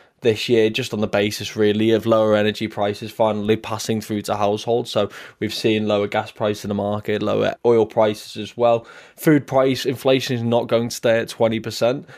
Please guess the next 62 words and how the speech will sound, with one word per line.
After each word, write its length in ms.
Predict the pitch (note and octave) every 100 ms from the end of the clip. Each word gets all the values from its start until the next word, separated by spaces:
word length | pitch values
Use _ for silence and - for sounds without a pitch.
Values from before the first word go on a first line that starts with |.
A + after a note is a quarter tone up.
| -
so 140 | - A2
we 140 | A2
should 180 | G#2 A#2
see 140 | -
that 280 | A2+ A2 -
subside 520 | - A2 - A2 G#2+
as 100 | A2+
well. 160 | D3+ D#3
And 100 | C3
all 200 | B2 A#2
of 40 |
these 160 | A2 A2+
factors 380 | - A2 A#2 A#2
should 180 | B2 G#2+
mean 200 | A2 A2
that 100 | G2+
as 100 | A2+
we 60 |
move 220 | G#2+ G#2+
towards 360 | - G#2+ G#2+ G#2+ - - -
the 400 | A2 G#2 G#2+ A2
latter 400 | G#2+ G#2+ G#2+ A#2
part 380 | - A2 G#2+ A2
of 100 | G#2
the 80 | G#2+
year, 180 | G#2+
that 140 | A2 G#2
we 100 | A2+
see 200 | - A2
inflation 640 | G#2 - G#2+ G#2+ - A2 - - -
trending 420 | - A#2 A2 G#2+
much 180 | G#2+ -
closer 400 | - G#2+ A2 A2+
to 300 | - A2+ A2
five 340 | G#2 G#2+ G#2+ A2+
percent 360 | G#2+ A2 G#2
than 200 | G#2+ G#2+ - -
where 180 | A#2+ A2+
we're 100 | G#2+
currently 300 | G#2+ A#2 G2+
seeing. 240 | A2+ D#3+ A2+
And 140 | A2
that 220 | C3 A#2
will 240 | A#2 G#2+ G2
help 240 | F#2+ F2+
the 100 | G2+
wages 520 | F#2+ F2+ G2+ - - - -
component 640 | - G#2+ A#2+ G#2 G#2 G#2 G#2
of 160 | G2+
this. 240 | A#2 B2 A2+
If 240 | G#2+ -
people 240 | A#2+ G#2+
are 20 | G#2+
going 180 | G#2
into 200 | G2+ G2
wage 260 | G#2+ G#2+ G#2
negotiations 880 | G#2 G#2 G#2 - G2 G2+ - G2+ G#2
over 180 | F#2+
the 80 | F#2+
next 240 | F#2+ D#2 -
twelve 280 | G#2 F#2+
months 240 | A2 G#2+